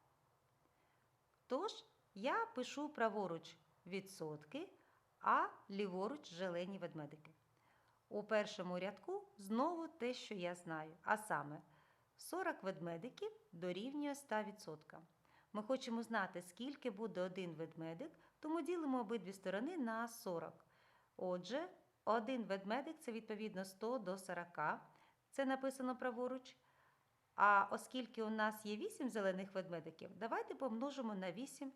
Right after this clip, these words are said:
з обох сторін. Праворуч тепер маємо сто поділене на сорок по вісім. Цей дріб ми також можемо скоротити. Спочатку прибираємо нуль у чисельнику і в знаменнику. Потім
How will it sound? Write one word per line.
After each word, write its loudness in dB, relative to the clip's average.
з -8
обох -4
сторін. -6
Праворуч 2
тепер 2
маємо 6
сто 0
поділене 0
на -2
сорок -4
по 4
вісім. -8
Цей 2
дріб -2
ми 2
також 0
можемо -2
скоротити. -6
Спочатку -2
прибираємо 2
нуль 2
у -4
чисельнику -2
і -2
в -6
знаменнику. -2
Потім 0